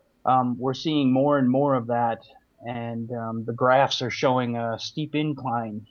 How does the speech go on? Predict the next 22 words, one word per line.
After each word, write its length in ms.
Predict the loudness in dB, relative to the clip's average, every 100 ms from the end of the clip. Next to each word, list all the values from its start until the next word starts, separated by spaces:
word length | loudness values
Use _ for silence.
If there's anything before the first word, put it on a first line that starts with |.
| -12
in, 420 | -8 -6 -6 -8 _ _
in 160 | -10 -6
those 260 | -4 -6
types 360 | -4 -4 -4 -4
of 240 | -4 -4 -12 _ -8
infractions. 920 | -8 -2 0 0 -4 -12 -10 -12 -12
And 180 | -10 -8
so 500 | 0 2 2 0 -6 _ _ _ _ -4
the 280 | 2 2
cost 560 | 2 2 2 2 -2 -6
to 400 | -2 0 0 -4 _ -8
a 80 | -6
provider 540 | -2 4 4 4 0
not 400 | -2 -2 -2 -4
to 120 | -6
have 420 | 0 2 2 -2 -8
a 80 |
security 460 | -10 -12 -8 -8 -8
compliance 540 | -10 -8 -6 -6 -8
strategy 480 | -4 -2 -2 -4 -8
in 100 | -10
place 360 | -2 -2 -2